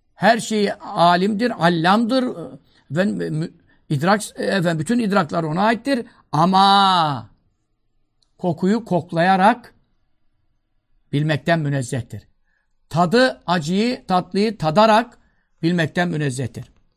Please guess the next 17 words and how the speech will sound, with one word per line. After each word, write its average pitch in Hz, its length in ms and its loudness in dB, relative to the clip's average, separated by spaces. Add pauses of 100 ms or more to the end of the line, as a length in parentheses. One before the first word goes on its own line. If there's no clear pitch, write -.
(400)
Yumuşak, 208 520 2
yumuşağı 220 500 2
veya 220 240 2
serti 208 400 -2
birbirinden 214 340 -2
ayırma 208 300 -2
hususunda 226 680 0 (500)
elleyerek, 196 680 2
dokunarak 196 600 0
bilmekten 180 680 0 (280)
münezzehtir. 147 760 -2 (340)
Çünkü 208 600 2
bunlar... 196 720 2 (920)
Rabbimizin, 185 840 0
yaratıcımızın 175 1080 -4 (180)
yaratılmış 185 640 -2
mahlukatla 208 960 -2